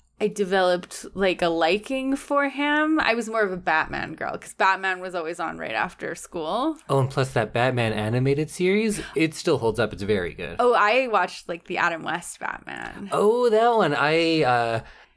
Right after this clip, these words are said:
Speaker 2: thought it was cool for a while, but even, like, by the time I turned, like, nine, I was like, "Ah, it's too campy for me."
Speaker 1: Oh, see, I liked,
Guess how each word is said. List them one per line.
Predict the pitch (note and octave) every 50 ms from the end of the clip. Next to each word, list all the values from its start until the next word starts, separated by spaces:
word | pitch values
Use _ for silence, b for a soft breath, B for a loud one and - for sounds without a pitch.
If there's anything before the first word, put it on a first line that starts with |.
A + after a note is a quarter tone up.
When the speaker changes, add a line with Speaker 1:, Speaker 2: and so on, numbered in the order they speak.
| _ -
Speaker 2:
thought | - D3 C#3+ D3+ D#3
it | F3 E3+
was | E3+ D#3 -
cool | - - D#3+ D3+ C#3+
for | C#3+ D3+ C#3+
a | B2+ A#2+
while, | A#2 A2+ A2+ A#2 A#2 A2+ G#2+ G#2+
but | G#2 G2 A2 G#2 G#2 G2 - - B2+ A2+ - -
even, | - D3 C3 C3 C3 B2 A2+
like, | A2+ G#2+ G#2 - -
by | B2 A#2
the | G#2+ A2
time | G#2 - C3 A2+ A#2+ B2
I | A#2 G#2+
turned, | - - A2+ A2+ G#2+ G2+ G2
like, | F#2 - -
nine, | G#2 G2 F#2+ F#2 F#2+ F#2+ F#2 F2+ F2+
I | F2+
was | F2 -
like, | F2+ F#2+
"Ah, | A2 A#2
it's | A#2+ - - -
too | - B2+
campy | - - A2+ A2+ A#2 - A#2+ G#2+
for | - -
me." | F#2+ F#2 F#2+ F#2 - - - B B B D#4+ B
Speaker 1:
Oh, | - A#3
see, | A#3 B3+ C4+
I | B3 A#3+ A#3
liked, | A#3 G#3+ G#3+ G#3+ -